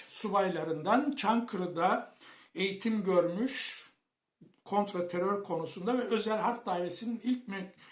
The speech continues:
e, personellerinden birisi olan Sabri Yirmi beşoğlu diye bir vatandaş var. Bu daha sonra özel harp dairesinde işte çeşitli nato'da görevler yaptı iki defa beş yıl boyunca. Daha sonra geldi, özel harp dairesinin başına geçti.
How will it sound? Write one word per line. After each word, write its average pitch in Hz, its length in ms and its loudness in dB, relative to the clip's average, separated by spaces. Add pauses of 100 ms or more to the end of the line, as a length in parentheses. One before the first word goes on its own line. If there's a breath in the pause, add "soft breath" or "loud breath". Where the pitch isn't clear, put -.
(220 loud breath)
e, 180 420 -6
personellerinden 180 960 -2
birisi 196 300 -2
olan 202 120 -2
Sabri 226 500 0
Yirmi 233 300 0
beşoğlu 196 440 -6
diye 269 180 -6
bir 254 40 -6
vatandaş 156 640 -6
var. - 60 -20 (760 loud breath)
Bu 254 220 4
daha 214 180 8
sonra 196 240 -2
özel 196 260 0
harp 190 240 2
dairesinde 180 880 -2 (320 loud breath)
işte 196 300 -6
çeşitli 180 480 -6
nato'da 185 380 0
görevler 180 500 0
yaptı 175 340 -4
iki 180 320 -8
defa 175 440 -2
beş 180 280 -6
yıl 175 180 -6
boyunca. 180 440 -6
Daha 277 180 6
sonra 202 300 -2
geldi, 214 640 0
özel 226 260 2
harp 214 220 2
dairesinin 214 500 -4
başına 247 360 2
geçti. - 440 -8